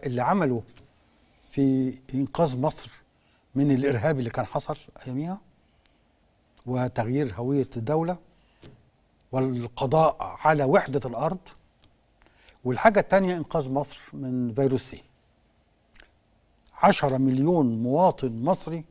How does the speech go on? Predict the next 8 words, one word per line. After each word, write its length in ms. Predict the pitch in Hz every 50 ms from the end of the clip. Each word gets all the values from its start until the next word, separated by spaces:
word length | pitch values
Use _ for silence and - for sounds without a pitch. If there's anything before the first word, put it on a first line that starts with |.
| _ _ _ _ _ _ _ _ _ _ _ _ _ _ _ _ _ _
دلوقتي 520 | - 123 117 131 127 143 214 208 - - 156
كان 160 | - 156 143
زمانهم 360 | 123 139 139 156 147 143 139 123
في 140 | - 131
عداد 280 | 123 117 117 123 127 107
الأموات، 460 | 113 107 101 95 90 - - _ - - _ _ _ _ _ _ _ _ _ _ _ _ _ _ _ _ _ _ _ _ _ _ _ _ _ _ _ _ _ _ _ _ _ _ _ _ _ _ _ _ _ _ _ 131
وك-، 300 | 120 123 113 - - - - - _ _ _ _ _
ماتوا 460 | 170 143 151 185 226 233 - 233 233